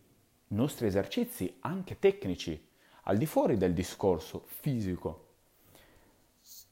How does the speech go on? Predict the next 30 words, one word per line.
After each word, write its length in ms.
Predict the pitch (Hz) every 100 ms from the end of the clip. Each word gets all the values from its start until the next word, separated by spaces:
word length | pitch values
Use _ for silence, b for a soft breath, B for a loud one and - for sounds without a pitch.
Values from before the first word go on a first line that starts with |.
| -
Soprattutto 1000 | - 214 151 - - 285 - 107 82 -
se 200 | - 98
noi 540 | 131 117 123 214 196
dobbiamo 320 | 104 95 170
gestirci 540 | 135 175 - 196 - 208
sotto 280 | 101 -
tutti 200 | 113 190
i 20 | -
punti 220 | 113 139
di 60 |
vista, 440 | 226 220 - 87 -
soprattutto 480 | - 120 113 180 147
se 480 | 113 120 101 - -
siamo 640 | - - 147 131 92 82 80
gli 140 | 95
allenatori, 640 | 107 101 180 - 98 170
però 200 | - 101
alla 140 | 147 107
fine 640 | - 101 98 175 - - -
siamo 360 | - 107 104
anche 300 | 90 101 113
i 80 | 95
preparatori 720 | - - 82 110 226 196 104
di 100 | 87
questa 260 | - 85 92
squadra. 400 | - 98 82 80
Non 140 | 82
abbiamo 300 | 85 143 190
qualcuno 440 | - 104 - 120 107
deputato 920 | 101 107 131 127 127 107 107 139 139